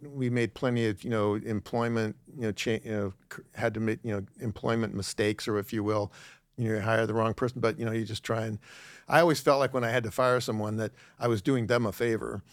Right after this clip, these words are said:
because it wasn't gonna work out with us and they needed to move on and learn from their mistakes.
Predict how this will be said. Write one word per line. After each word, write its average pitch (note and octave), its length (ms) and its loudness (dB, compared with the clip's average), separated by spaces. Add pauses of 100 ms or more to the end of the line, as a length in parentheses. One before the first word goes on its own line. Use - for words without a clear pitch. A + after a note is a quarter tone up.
(360)
because A2+ 420 2
it A#2+ 120 0
wasn't C#3+ 360 2
gonna A#2+ 180 2
work A2+ 240 0
out A#2+ 200 6
with A2+ 200 -4
us G#2 420 -2 (500)
and A#2+ 180 -6
they C3+ 180 4
needed B2 280 0
to A2+ 80 -4
move A2 280 -2
on G2+ 460 0
and A2+ 220 0
learn C3+ 240 4
from G#2 220 -2
their B2 200 6
mistakes. - 640 -6